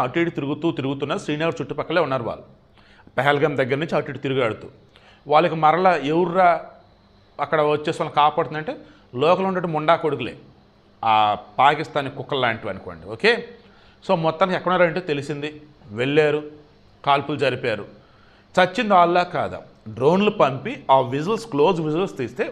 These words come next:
వాళ్ళేం తెలుస్తుంది. మనకున్న సమాచారం మేరకు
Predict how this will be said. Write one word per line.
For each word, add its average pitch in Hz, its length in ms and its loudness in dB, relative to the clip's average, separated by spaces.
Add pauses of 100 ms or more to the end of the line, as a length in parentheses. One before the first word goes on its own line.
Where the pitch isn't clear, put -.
(160)
వాళ్ళేం 147 380 2 (100)
తెలుస్తుంది. 120 440 -8 (720)
మనకున్న 185 320 2 (120)
సమాచారం 160 560 0
మేరకు 113 300 -6